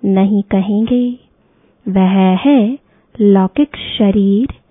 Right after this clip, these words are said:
देने वाला पिता। परम पिता है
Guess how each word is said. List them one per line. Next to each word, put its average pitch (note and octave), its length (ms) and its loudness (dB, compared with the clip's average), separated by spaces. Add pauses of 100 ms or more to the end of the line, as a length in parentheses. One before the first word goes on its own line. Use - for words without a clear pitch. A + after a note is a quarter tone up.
(300)
देने G3+ 440 4
वाला G3 360 2
पिता। A#3+ 600 -4 (680)
परम F#3+ 360 2
पिता F#3+ 480 -2
है A#3 440 0